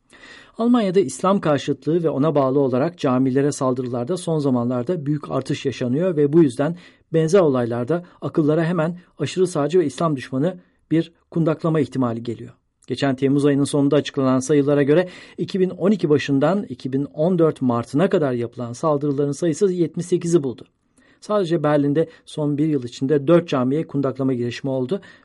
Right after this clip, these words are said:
Birçoğunun önüne ya da bahçesine domuz kafaları bırakıldı. Öte yandan Almanya'da radikal İslamcılarla bağlantılı tartışmalar da sürüyor.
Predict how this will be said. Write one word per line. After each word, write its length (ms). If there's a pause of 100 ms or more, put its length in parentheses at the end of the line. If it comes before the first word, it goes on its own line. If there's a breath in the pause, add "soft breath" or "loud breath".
Birçoğunun 480
önüne 340
ya 120
da 100
bahçesine 540 (240 loud breath)
domuz 260
kafaları 440
bırakıldı. 500 (1200 loud breath)
Öte 180
yandan 340
Almanya'da 680
radikal 380
İslamcılarla 800
bağlantılı 720
tartışmalar 680
da 80
sürüyor. 420